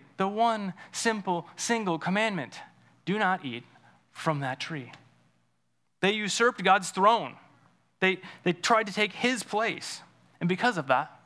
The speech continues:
they, and through they, we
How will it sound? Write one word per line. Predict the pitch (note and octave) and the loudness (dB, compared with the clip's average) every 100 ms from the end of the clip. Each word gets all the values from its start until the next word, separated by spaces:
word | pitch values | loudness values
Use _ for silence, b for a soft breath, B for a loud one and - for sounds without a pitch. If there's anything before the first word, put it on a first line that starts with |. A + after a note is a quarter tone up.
| _ _ _ _ _ _ | _ _ _ _ _ _
they, | D3 F3 D3 E3+ - _ _ _ _ _ _ _ - | 0 2 0 -8 -14 _ _ _ _ _ _ _ -4
and | E3 D#3+ | -4 -2
through | G3+ G3 | -4 -2
they, | D3 G3+ D#3 E3+ | 0 0 0 -4
we | D#3+ D3 A3 E3+ D#3+ | -6 -4 -4 -4 -6